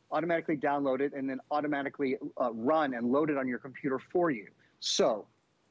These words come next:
you don't get to, you know, nine o'clock in the morning or seven, seven o'clock in the morning, or when I'm a little bit of a, of a late riser, 'cause <laughs> I, I often work late nights, kinda giving myself away there. Six o'clock in the morning when normal people wake up and start working. <laughs> And, uh,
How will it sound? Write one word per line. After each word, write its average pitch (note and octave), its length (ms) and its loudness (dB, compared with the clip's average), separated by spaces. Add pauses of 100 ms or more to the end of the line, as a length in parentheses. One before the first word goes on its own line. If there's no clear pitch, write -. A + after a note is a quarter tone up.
you C3+ 100 0
don't D#3 180 0
get - 240 -2
to, D#3+ 200 0
you C#3+ 120 -4
know, A2+ 100 -6
nine C3+ 220 -2
o'clock F#3 240 -4
in F3+ 40 -6
the F#3 60 -4
morning D3+ 320 -2
or F2 160 -12
seven, D3+ 260 -2
seven G3 280 2
o'clock F3+ 260 0
in F3 40 -4
the E3 40 -4
morning, C#3+ 320 -2
or A2 160 -6
when C3+ 160 -4
I'm C3 180 -2
a C#3+ 40 -2
little C3+ 120 0
bit B2 120 -6
of G#2+ 80 -14
a, A2 260 0
of A#2+ 60 0
a A#2 40 0
late A#2 360 2 (100)
riser, A#2 400 2
'cause - 160 0
<laughs> C3+ 140 2
I, F3 40 2 (120)
I D3 100 2
often F3 300 -2
work C#3+ 240 -4 (100)
late - 240 -6 (160)
nights, - 480 -14 (100)
kinda A#2 160 0
giving C3+ 220 0
myself B2 380 0
away B2+ 160 2
there. B2 160 0 (180)
Six E4 220 2
o'clock E4+ 280 2
in D4+ 60 -4
the G3+ 60 -6
morning F3 320 -2
when F3 240 -6
normal E3+ 340 -4
people E3 280 -4
wake D3 200 0
up G#3 180 -2
and - 120 -8
start - 180 -2
working. B3 300 -2 (320)
<laughs> - 80 2 (340)
And, A3 220 -2
uh, E3 100 -2